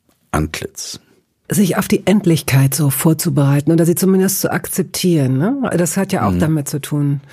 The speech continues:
Speaker 1: Ja, und, und, und wenn man das jetzt nicht will, weil einem das zu krass ist,
Speaker 2: Mhm.
Speaker 1: einfach, äh, dann, äh, sagt man vielleicht, „Hey, aber ich denk schon mal drüber nach, soll ich eine Versicherung abschließen?
Speaker 2: Genau.
Speaker 1: Welchen Sarg hätte ich denn gern oder will ich gar keinen Sarg, will ich in,
Speaker 2: Mhm.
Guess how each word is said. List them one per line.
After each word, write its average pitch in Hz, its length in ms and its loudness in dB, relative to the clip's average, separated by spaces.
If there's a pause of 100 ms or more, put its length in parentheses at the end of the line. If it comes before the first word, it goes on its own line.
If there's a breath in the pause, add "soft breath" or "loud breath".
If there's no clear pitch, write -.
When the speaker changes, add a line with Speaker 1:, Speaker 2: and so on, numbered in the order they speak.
(340 loud breath)
Speaker 1:
Ja, 135 180 0
und, 98 200 -2
und, 107 240 -2
und 101 160 -2
wenn 110 100 0
man 107 220 0
das - 180 -4
jetzt - 200 -10
nicht 139 220 -2
will, 76 180 -4
weil 82 120 -2
einem 82 140 -4
das - 180 -8
zu 76 220 -8
krass - 420 -8
ist, - 260 -8
Speaker 2:
Mhm. 170 80 2 (720 loud breath)
Speaker 1:
einfach, 80 180 -2
äh, 80 60 0
dann, 87 280 0
äh, 82 320 0 (180)
sagt - 260 -4
man 98 100 -2
vielleicht, 95 320 -2
„Hey, 123 160 2
aber 90 180 0
ich - 200 -6
denk 90 200 -2
schon 90 120 -2
mal 85 100 0
drüber 85 200 -4
nach, 139 200 2
soll - 180 -2
ich - 80 -6
eine 78 100 -4
Versicherung 104 460 -2
abschließen? 87 440 -6
Speaker 2:
Genau. 165 360 0
Speaker 1:
Welchen 78 240 -2
Sarg 113 280 -2
hätte 95 140 -2
ich 92 80 -2
denn 87 140 0
gern 85 220 0
oder 67 160 -2
will - 80 -6
ich - 80 -8
gar 85 120 -4
keinen 69 200 -6
Sarg, 64 260 -6
will - 80 -4
ich - 140 -6
in, 170 380 0
Speaker 2:
Mhm. 208 40 -4